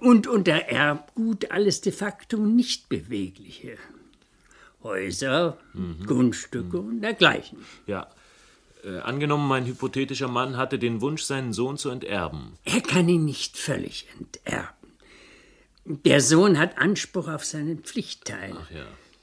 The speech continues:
Speaker 1: Das heißt, nach schottischem Recht die Hälfte des beweglichen Guts. Über das Erbgut kann der Mann verfügen, wie er will.
Speaker 2: Aha. Wenn der Vater also entschlossen ist, seinem Sohn nichts zu hinterlassen,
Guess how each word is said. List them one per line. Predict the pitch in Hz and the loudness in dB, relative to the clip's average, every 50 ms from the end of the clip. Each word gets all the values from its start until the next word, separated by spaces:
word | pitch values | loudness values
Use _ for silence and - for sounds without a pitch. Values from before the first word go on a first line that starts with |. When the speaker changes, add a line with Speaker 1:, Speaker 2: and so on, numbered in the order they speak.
| _ _ 359 | _ _ -16
Speaker 1:
Das | 247 170 156 131 - - | -4 -2 0 0 0 0
heißt, | 151 170 160 - 180 | 0 0 0 0 -2
nach | 156 110 - | -4 -4 -4
schottischem | - - 196 196 - 196 - - - 120 98 90 | -2 -2 -4 -2 -2 -4 -4 -4 -4 -6 -6 -6
Recht | 87 95 110 135 135 - - - - - - - _ _ - _ _ _ _ _ _ _ _ _ - 143 - _ | -6 -4 -4 -4 -4 -6 -8 -10 -10 -14 -16 -16 _ _ -20 _ _ _ _ _ _ _ _ _ -20 -20 -12 _
die | - 139 120 | -6 -6 -4
Hälfte | - 95 151 165 165 135 - - 185 139 | -2 2 2 2 2 2 -2 -4 -4 -4
des | - 165 - - - | -2 -4 -6 -6 -6
beweglichen | - 135 131 262 269 226 - - - - - - - 196 - 165 - | -8 -8 -6 -4 -4 -4 -4 -8 -14 -14 -12 -12 -10 -10 -10 -10 -12
Guts. | - 220 180 170 - - - - - - - - _ _ - _ _ _ _ _ _ _ _ _ _ _ _ | -12 -14 -14 -14 -14 -16 -12 -12 -12 -12 -12 -18 _ _ -20 _ _ _ _ _ _ _ _ _ _ _ _
Über | - - - - - | -20 -18 -14 -14 -8
das | - - - - - | -8 -6 -4 -4 -4
Erbgut | - - - - 92 90 - - - _ - 98 117 - _ | -4 -4 -4 -4 -4 -6 -8 -12 -18 _ -12 -12 -12 -10 _
kann | - 143 135 120 | -4 -4 -2 -2
der | 123 117 | -2 -4
Mann | 107 104 107 107 101 | -4 -2 -2 -4 -4
verfügen, | - - 110 - - 120 104 104 98 90 85 | -4 -8 -10 -10 -10 -8 -8 -6 -6 -6 -6
wie | 95 101 | -6 -6
er | 104 127 | -2 0
will. | 202 226 185 - - - _ _ _ _ _ _ _ | 2 2 2 0 -2 -10 _ _ _ _ _ _ _
Speaker 2:
Aha. | - - - - - 95 - - - - - - - - _ | -18 -16 -16 -14 -14 -14 -16 -18 -20 -20 -20 -20 -20 -14 _
Wenn | 92 101 120 113 | -6 -6 -4 -4
der | 110 | -4
Vater | 101 - 143 160 175 196 127 | 0 2 2 2 2 0 -2
also | 156 160 151 | -2 -2 -2
entschlossen | 147 135 110 - 123 135 156 160 156 | -2 -2 -4 -4 -4 -4 -4 -4 -6
ist, | 143 139 - - | -6 -4 -4 -2
seinem | 120 123 120 120 117 110 | -2 -2 -2 -2 -4 -2
Sohn | 98 123 127 117 107 | -2 -2 -2 0 -2
nichts | 131 196 - - - - | -4 -4 -4 -6 -6 -6
zu | 190 190 | -4 -4
hinterlassen, | 190 185 190 180 175 180 190 - 196 190 214 | -4 -4 -4 -4 -4 -4 -6 -8 -10 -10 -12